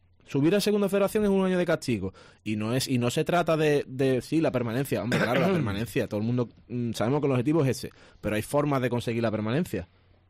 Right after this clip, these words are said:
Speaker 1: Pues seguramente el Jerez, mm, consiga la permanencia, el Jerez Club Deportivo, y a lo mejor nosotros también conseguimos la permanencia, pero no es lo mismo un año de desilusión, de resultados malos, de estar todo el rato metido ahí abajo y que te la tengas que jugar los tres últimos partidos,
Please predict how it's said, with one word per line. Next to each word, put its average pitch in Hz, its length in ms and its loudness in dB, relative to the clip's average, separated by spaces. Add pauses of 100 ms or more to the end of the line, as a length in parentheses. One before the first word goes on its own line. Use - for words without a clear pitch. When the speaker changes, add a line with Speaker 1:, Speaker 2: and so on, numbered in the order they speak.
(320)
Speaker 1:
Pues 104 140 -8
seguramente 139 500 0
el 151 80 2
Jerez, 170 480 2
mm, 120 400 -8
consiga 117 380 -2
la 127 60 2
permanencia, 160 680 0
el 135 60 2
Jerez 131 160 2
Club 135 100 0
Deportivo, 165 580 0 (720)
y 104 100 -4
a 110 40 0
lo 110 60 -2
mejor 113 240 0
nosotros 180 280 0
también 131 260 0
conseguimos 113 320 0
la 107 80 0
permanencia, 107 480 -2
pero 110 160 2
no 98 100 0
es 117 60 2
lo 170 120 4
mismo 170 400 4
un 143 160 4
año 135 420 4
de 123 200 2
desilusión, 123 800 2 (300)
de 117 260 4
resultados 117 580 2
malos, 120 480 4
de 113 80 2
estar 123 240 -2
todo 139 160 0
el 135 80 2
rato 131 260 0
metido 123 360 2
ahí 139 100 4
abajo 139 380 2
y 104 100 -4
que 101 140 -4
te 98 100 -4
la 92 160 -4
tengas 123 200 -4
que 147 120 -2
jugar 143 240 2
los 95 140 -2
tres 110 180 -4
últimos 156 320 0
partidos, 156 440 0